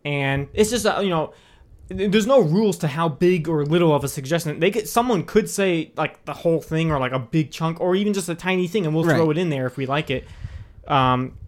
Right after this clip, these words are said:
Speaker 1: and yeah, so
Speaker 2: Or if
Speaker 1: after the
Speaker 2: it
Speaker 1: first
Speaker 2: fits
Speaker 1: episode,
Speaker 2: what we wanted to do.
Speaker 1: after the first episode, like, yeah,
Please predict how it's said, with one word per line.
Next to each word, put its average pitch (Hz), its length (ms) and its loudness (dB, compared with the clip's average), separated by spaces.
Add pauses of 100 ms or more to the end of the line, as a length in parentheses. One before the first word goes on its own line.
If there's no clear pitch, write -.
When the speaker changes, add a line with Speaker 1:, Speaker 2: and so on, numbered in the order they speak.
Speaker 1:
and 165 220 2
yeah, 151 160 6
so 151 160 -2
Speaker 2:
Or 120 40 2
if - 40 4
Speaker 1:
after 185 180 4
the 131 60 4
Speaker 2:
it - 60 0
Speaker 1:
first 180 180 4
Speaker 2:
fits 135 140 2
Speaker 1:
episode, 101 160 2
Speaker 2:
what 135 80 2
we 117 80 4
wanted 98 340 0
to - 80 -12
do. - 120 -10
Speaker 1:
after 175 120 0
the 165 60 0
first 165 180 0
episode, 135 320 -4
like, 131 180 -4
yeah, 131 340 2